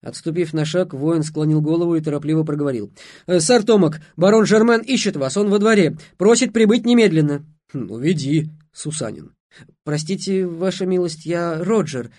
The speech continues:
а не Сус-, это шутка». Дэн хлопнул воина по плечу и хмыкнул. «Впрочем, ты её всё равно бы не понял. Пошли».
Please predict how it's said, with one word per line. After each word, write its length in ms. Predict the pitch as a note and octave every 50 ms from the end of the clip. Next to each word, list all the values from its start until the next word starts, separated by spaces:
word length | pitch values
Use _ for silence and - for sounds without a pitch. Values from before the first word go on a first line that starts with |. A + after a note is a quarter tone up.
| _ _ _
а 160 | - C#3 D3
не 240 | D3+ D#3 D#3+ D#3 D#3
Сус-, 680 | D#3 D#3 - - E3+ D#3 D#3 - - - - - _ _ _ _ _ _
это 240 | _ A3 A#3 A3+ A#3+
шутка». 460 | A3 - C4+ B3+ F#3 - - - - - - _ _ _ _ _ _ _ _ _ _
Дэн 240 | C#3 D3 E3 D#3+
хлопнул 420 | D#3 D#3 E3 E3+ E3 E3 D#3+ D3+ C#3+
воина 300 | C#3 D#3 D#3+ D#3 D3+ -
по 80 | -
плечу 260 | D3 C#3+ C#3+ D3 D#3+ F3
и 60 | D#3
хмыкнул. 440 | D#3+ - B2 A2+ - - A2+ F2 - _ _ _ _ _ _ _ _ _ _ _
«Впрочем, 420 | _ G3+ G#3+ G#3+ G3+ G#3 F#3+ F3+ F#3
ты 80 | G3
её 580 | G3 F#3+ F#3 F#3 F3+ F3+ F3 F3 F3 F3+ E3+ D#3
всё 220 | D#3 D#3 - F3+
равно 280 | D#3 D3 C3+ B2+ B2+ C3+
бы 80 | C3+
не 120 | C#3+ D3 C#3
понял. 280 | - A2+ G#2 - G#2
Пошли». 400 | - - G#3 G#3 - C3+ A2+ G2